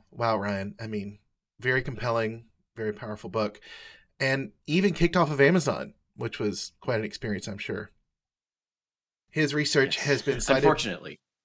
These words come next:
Speaker 1: Yeah, yeah, unfortunately. His research has been cited by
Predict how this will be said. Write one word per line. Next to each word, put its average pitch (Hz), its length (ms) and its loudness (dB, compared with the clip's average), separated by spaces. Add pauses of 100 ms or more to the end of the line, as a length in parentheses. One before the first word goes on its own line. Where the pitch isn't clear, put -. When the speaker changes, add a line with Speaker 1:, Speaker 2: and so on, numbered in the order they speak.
(180)
Speaker 1:
Yeah, 104 300 -2 (140)
yeah, 95 300 -6 (120)
unfortunately. 107 520 -10 (320)
His 160 200 4
research 151 360 2
has - 100 -6
been 123 140 -2
cited 123 360 -2
by 110 260 0